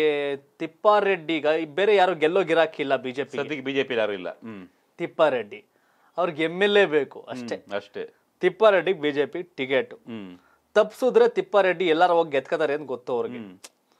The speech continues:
Speaker 1: ತಿಪ್ಪಾರೆಡ್ಡಿ
Speaker 2: ಅವ್ರಿಗೆ
Speaker 1: ಹೆಂಗೆ ಅಂದ್ರೆ,
Speaker 2: ಕೊಡ್ಬೇಕು.
Speaker 1: "ನಾನು ಎಮ್ ಎಲ್ ಎ ಆಗ್ತೀನಿ, ನಿಮ್
Speaker 2: ಹ್ಮ್.
Speaker 1: ಚಿಹ್ನೆ ಕೊಡಿ" ಅಷ್ಟೇ.
Speaker 2: ಮಂತ್ರಿ ಅಂತೂ ಮಾಡ್ಲಿಲ್ಲ.
Speaker 1: ನೀವು ಕೊಡದೇ ಇದ್ರೆ
Speaker 2: ಹಾ.
Speaker 1: ಇನ್ನು ಈ ಮಂತ್ರಿ ಮಾಡಿದ್ರೆ ಟಿಕೆಟ್ ತಪ್ಸ್ಬೋದಿತ್ತು, ಅವರು ಕೂಡ ಏನೋ ಬಿಟ್ಕೊಡೋಣ. ಮಂತ್ರಿನೇ
Speaker 2: ಹ್ಮ್.
Speaker 1: ಮಾಡಿಲ್ವಲ್ಲ ಇವರು.
Speaker 2: ಹೌದು.
Speaker 1: ಆಟ ಆಡಿಸ್ಬಿಟ್ರು ಬಿ ಜೆ ಪಿ ಅವರು.
Speaker 2: ಹ್ಮ್.
Speaker 1: So ಈಗಲೂ ಕೂಡ ಚಿತ್ರದುರ್ಗ ಜಿಲ್ಲೆ ಕರ್ನಾಟಕ ಟಿ ವಿ ಜನವರಿ ಮೇ-, ಸರ್ವೆ ಪ್ರಕಾರ
Speaker 2: ಹ್ಮ್.
Speaker 1: ತಿಪ್ಪಾರೆಡ್ಡಿ ಅವರು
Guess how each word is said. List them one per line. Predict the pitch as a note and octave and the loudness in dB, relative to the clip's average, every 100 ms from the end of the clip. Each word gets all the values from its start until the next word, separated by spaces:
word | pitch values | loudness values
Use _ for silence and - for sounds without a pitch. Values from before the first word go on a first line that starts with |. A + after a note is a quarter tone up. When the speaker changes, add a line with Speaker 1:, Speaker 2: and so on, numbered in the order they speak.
| _ _ _ - | _ _ _ -18
Speaker 1:
ತಿಪ್ಪಾರೆಡ್ಡಿ | - B3+ A#3+ G#3+ | -6 2 2 4
Speaker 2:
ಅವ್ರಿಗೆ | G3 | 2
Speaker 1:
ಹೆಂಗೆ | G3+ G#3 G3 | 4 4 4
ಅಂದ್ರೆ, | F3+ A#3 | 2 0
Speaker 2:
ಕೊಡ್ಬೇಕು. | |
Speaker 1:
"ನಾನು | G#3+ E3 | 0 -2
ಎಮ್ | D#3+ G3+ | -2 0
ಎಲ್ | G#3 G#3 | 4 4
ಎ | |
ಆಗ್ತೀನಿ, | F3 D#3+ - B2 - - | 4 0 -10 -18 -18 -14
ನಿಮ್ | A3+ | -12
Speaker 2:
ಹ್ಮ್. | G3+ | -10
Speaker 1:
ಚಿಹ್ನೆ | D#3 D#3 G3+ | -12 -8 -6
ಕೊಡಿ" | F#3+ D#3+ D3+ | -6 -4 -2
ಅಷ್ಟೇ. | A#2 - D3 | -4 -4 -2
Speaker 2:
ಮಂತ್ರಿ | D3 F3 F3+ | 0 2 2
ಅಂತೂ | F3 | 4
ಮಾಡ್ಲಿಲ್ಲ. | E3+ D#3 E3 D3+ B2+ | 4 4 6 6 6
Speaker 1:
ನೀವು | B3 | 4
ಕೊಡದೇ | - G#3+ A3 C4+ C4+ | 2 4 6 6 6
ಇದ್ರೆ | G#3 G3 | 6 4
Speaker 2:
ಹಾ. | C#4+ D4 A#2+ A2 F2+ - | 4 0 -4 -6 -6 -4
Speaker 1:
ಇನ್ನು | A3+ B3 G#3 B2 A#2 | -2 -2 -4 -14 -14
ಈ | C3 | -8
ಮಂತ್ರಿ | C#3 F#3 C4 | -6 -6 -4
ಮಾಡಿದ್ರೆ | A#3 A3 A3+ A#3+ | 0 2 4 2
ಟಿಕೆಟ್ | G3+ G3+ F3+ | 0 -4 -4
ತಪ್ಸ್ಬೋದಿತ್ತು, | - E3+ C#3+ - | -6 -6 -4 0
ಅವರು | D#3 F3+ | 2 0
ಕೂಡ | F3 E3+ | 0 0
ಏನೋ | D#3 D#3+ | 0 -2
ಬಿಟ್ಕೊಡೋಣ. | C#3 D3+ C#3 B2 | -4 -2 -2 -2
ಮಂತ್ರಿನೇ | G#2+ C#3 B3+ A#3 | -6 -6 -2 0
Speaker 2:
ಹ್ಮ್. | A#3 | 2
Speaker 1:
ಮಾಡಿಲ್ವಲ್ಲ | G#3 E3+ C3+ | 2 2 0
ಇವರು. | A2+ | 0
Speaker 2:
ಹೌದು. | A#2 A2 F#2+ - | 0 0 -2 -2
Speaker 1:
ಆಟ | E3+ A3+ | 2 2
ಆಡಿಸ್ಬಿಟ್ರು | - D#3 C3 | 0 -6 -6
ಬಿ | B2+ | -4
ಜೆ | D#3+ | -2
ಪಿ | E3+ B2+ | -2 -4
ಅವರು. | G#2 | -4
Speaker 2:
ಹ್ಮ್. | A2+ G2+ F2+ _ _ _ | -10 -14 -18 _ _ _
Speaker 1:
So | - F3 | -4 -2
ಈಗಲೂ | G3+ G#3 | 0 2
ಕೂಡ | G#3+ | 2
ಚಿತ್ರದುರ್ಗ | A3 G3 F#3+ E3+ | 2 -2 -4 -2
ಜಿಲ್ಲೆ | E3 E3+ | -2 -4
ಕರ್ನಾಟಕ | E3+ D#3 D#3 D3+ | -6 -6 -6 -6
ಟಿ | C#3+ | -6
ವಿ | D3 | -6
ಜನವರಿ | C#3 C#3 C#3+ | -6 -6 -6
ಮೇ-, | C#3 B2 A2+ - | -6 -8 -8 -6
ಸರ್ವೆ | C3 | -6
ಪ್ರಕಾರ | C3 A#2+ B2+ | -4 -4 -6
Speaker 2:
ಹ್ಮ್. | F3 A#2 | -6 -8
Speaker 1:
ತಿಪ್ಪಾರೆಡ್ಡಿ | G#2+ G3 G#3 E3 C3+ B2 | -2 2 2 2 -4 -4
ಅವರು | A2+ A2+ B3+ | -4 -6 -12